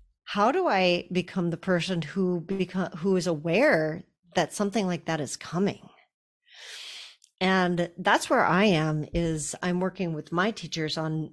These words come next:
on being that person who is presencing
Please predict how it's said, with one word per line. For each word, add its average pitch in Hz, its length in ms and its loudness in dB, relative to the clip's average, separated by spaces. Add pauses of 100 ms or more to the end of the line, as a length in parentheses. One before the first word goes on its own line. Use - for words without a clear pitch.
on 165 160 -4
being 160 640 -2
that 185 300 0
person 151 440 -10
who 160 460 -4
is 160 320 -4
presencing 165 1040 -2